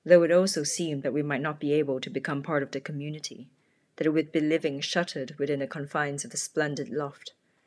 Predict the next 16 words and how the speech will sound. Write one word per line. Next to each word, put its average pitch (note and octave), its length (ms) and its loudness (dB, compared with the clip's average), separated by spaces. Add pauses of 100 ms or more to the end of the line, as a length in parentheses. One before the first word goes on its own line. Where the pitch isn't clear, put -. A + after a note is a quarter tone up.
traveling D#3+ 480 2
all C#3 80 -4
the C#3+ 80 0
way C#3+ 200 2
to - 120 -4
the C#3+ 80 -4
city C#3+ 400 0
whenever C3+ 360 -2
we C3+ 140 0
went B2+ 260 -2
out. C#3 360 -6 (1600)
Over G3 200 6
drinks D#3 300 -2
the D#3 100 -8
following C#3+ 340 -2
evening, C3 600 -6